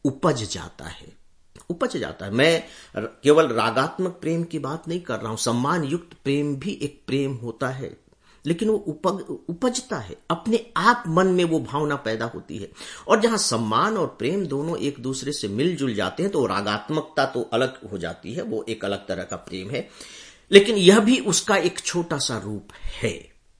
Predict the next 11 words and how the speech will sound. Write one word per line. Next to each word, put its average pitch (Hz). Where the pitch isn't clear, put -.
मैं 139
समझता 110
हूं 120
कि 117
ये 120
उसका 147
द्वितीय 156
श्रेणी 87
का -
है। -
जो 104